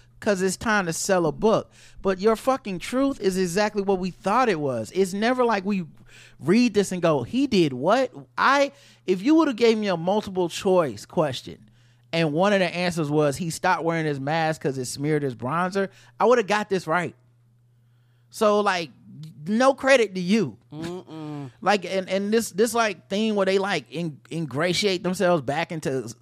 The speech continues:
Speaker 1: polite society,
Speaker 2: Yes,
Speaker 1: like,
Speaker 2: they do.
Speaker 1: "Well, you know what? She, she's, she was, she said she didn't like it when he was doing those things." Well, she didn't say it at the time.
Speaker 2: Right, and, and, and, and it's very, very frustrating because whiteness don't hold white, hold whiteness accountable.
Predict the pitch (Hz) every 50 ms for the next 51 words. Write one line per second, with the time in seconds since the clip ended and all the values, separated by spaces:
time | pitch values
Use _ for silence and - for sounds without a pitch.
0 | - - _ - - - 165 170 160 156 170 180 165 160 - 160 147 - 160 151
1 | 160 175 185 180 180 180 165 151 143 143 135 175 180 180 160 180 190 202 208 208
2 | 202 190 175 156 131 113 - - 113 120 139 151 165 160 165 175 170 170 180 185
3 | 196 220 214 214 - - - - - - - - _ - - - - 113 120 139
4 | 165 170 - - _ _ - - - 120 160 180 180 165 139 - _ _ _ _
5 | - - 120 156 190 185 180 180 170 139 117 - - 139 175 180 - 202 202 202
6 | 196 - 214 202 226 226 226 220 240 262 240 - 208 196 170 180 180 180 185 180
7 | 175 170 147 175 175 175 170 170 170 170 160 - 170 165 175 175 180 180 - _
8 | _ _ _ _ _ _ _ _ _ - 220 - - 262 262 254 254 240 220 -
9 | 247 233 226 214 220 202 180 170 - 226 233 277 294 294 302 294 311 - - _
10 | _ _ - - - _ _ 156 160 170 180 180 175 170 151 151 165 170 151 160
11 | 170 175 147 95 151 165 160 156 147 - 143 165 165 160 156 147 135 156 180 208
12 | 233 233 233 165 185 220 202 180 - _ _ - 170 175 185 202 196 - - 165
13 | 156 156 151 156 147 151 - 160 147 143 139 139 170 233 - - 220 214 - -
14 | 180 175 180 180 185 175 170 156 139 151 156 160 - - 147 170 165 147 135 151
15 | 156 151 - 151 147 147 127 - - 160 160 147 139 135 120